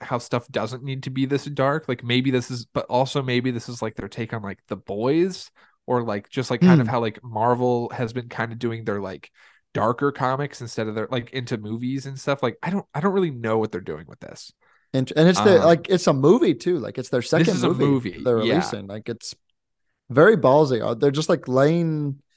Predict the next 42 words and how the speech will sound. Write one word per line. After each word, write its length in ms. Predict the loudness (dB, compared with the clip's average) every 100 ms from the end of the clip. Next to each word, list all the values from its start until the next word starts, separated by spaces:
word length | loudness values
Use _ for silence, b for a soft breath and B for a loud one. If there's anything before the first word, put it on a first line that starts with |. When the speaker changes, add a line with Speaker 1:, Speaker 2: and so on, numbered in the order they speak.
| _ _
Speaker 2:
I 80 | 4
guess 240 | 4 4
it, 140 | 0 -2 _ _ -10
you 160 | -6
start 260 | 2 4 6
with 80 | 4
something 560 | 0 -2 -4 -4 -8 -8
as 140 | -8
strong 320 | 2 4 4
as 100 | 0
Superman, 520 | -2 -2 -2 -2 -4
and 120 | -6 -6
then 120 | -6
you 100 | -8
throw, 540 | -2 0 2 0 -6 _ _ _
sprinkle 420 | -8 -4 2 2 4
one 140 | 0
of 80 | -2
these 260 | -6 -6
in 220 | -6 -6 -8
between 560 | -10 -8 -8 -8 -10 _ _
the 140 | 0
other 280 | 4 4 2 0
Speaker 1:
It's 180 | -2 0
very 580 | 0 2 2 0 -4 -4
strange. 360 | -4 -6 -6 -6 _
Like, 140 | -2 0
to 120 | 0
me, 100 | 2
Speaker 2:
big 100 | 2
Speaker 1:
this 140 | 2 2
feel 200 | 0 2
Speaker 2:
project. 240 | 0 -2
Speaker 1:
like, 100 | -14 _ _ _ -10
because 280 | -2 0 -2
you 100 | -4
know 120 | -2
how, 160 | 2
like, 140 | 2 2
Watchmen 680 | 0 0 0 -2 -6 -4
is, 160 | -4 -4
like, 220 | -6 -6